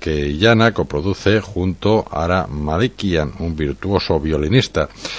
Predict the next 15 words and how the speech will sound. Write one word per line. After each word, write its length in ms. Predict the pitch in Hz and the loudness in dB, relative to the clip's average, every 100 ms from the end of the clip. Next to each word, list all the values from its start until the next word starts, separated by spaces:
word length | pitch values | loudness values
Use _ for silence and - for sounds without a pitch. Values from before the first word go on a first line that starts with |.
| - - | -14 -8
Reúne 600 | 85 104 131 147 151 139 | 0 4 6 6 4 2
en 180 | 101 101 | 2 4
un 200 | 139 131 | 4 4
mismo 260 | 113 104 92 | 4 2 4
plano 320 | 120 117 110 | 4 6 4
el 80 | 92 | 4
humor 300 | 92 120 104 | 2 2 4
y 40 | |
la 120 | 95 | 2
locura 380 | 82 76 101 85 | 2 0 0 2
de 140 | 78 | 2
Illana 360 | 76 98 123 110 | 0 2 2 2
y 40 | |
la 140 | 98 98 | 2 4
música, 460 | 113 - - - | 2 0 -6 -12